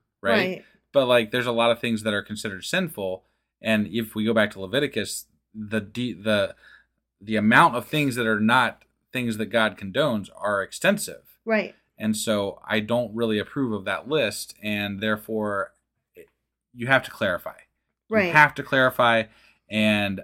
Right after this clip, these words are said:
Speaker 1: um, moreover, I don't really, like, with the peop-, even with what people consider to be sinners today, like, people who cheat on their, whatever, like,
Speaker 2: Yeah.
Speaker 1: I don't, that, you have to take each individual as an individual person and treat them as such,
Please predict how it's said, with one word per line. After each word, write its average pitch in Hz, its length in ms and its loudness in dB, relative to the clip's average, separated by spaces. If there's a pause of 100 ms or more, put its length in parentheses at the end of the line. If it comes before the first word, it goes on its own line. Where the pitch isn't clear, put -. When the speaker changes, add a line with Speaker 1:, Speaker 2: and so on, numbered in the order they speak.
Speaker 1:
um, 92 600 -2
moreover, 113 720 2 (840)
I 127 480 0
don't 123 340 2 (100)
really, 127 320 -2
like, 117 240 0
with 120 80 -4
the 117 80 0
peop-, 113 320 -10
even 160 260 0
with 139 200 -2
what 127 260 0
people 113 540 -12
consider 117 600 -2
to - 160 -20
be 110 100 -2
sinners 117 440 -4
today, 135 280 0
like, 107 180 -2
people 113 180 -10
who 101 160 -16
cheat 117 240 -6
on 107 120 0
their, 101 320 -6
whatever, 135 340 0
like, 131 280 -2 (200)
Speaker 2:
Yeah. 208 180 2
Speaker 1:
I 170 40 6
don't, 208 260 6 (180)
that, - 280 4 (640)
you 185 200 4
have 226 180 6
to 143 120 -6
take 135 380 -4
each 139 220 -6
individual 117 420 -2
as 104 180 -2
an 107 100 -4
individual 98 380 -4
person 95 360 -14
and 92 160 -14
treat 113 220 -10
them 107 120 -12
as 95 200 -6
such, - 360 -6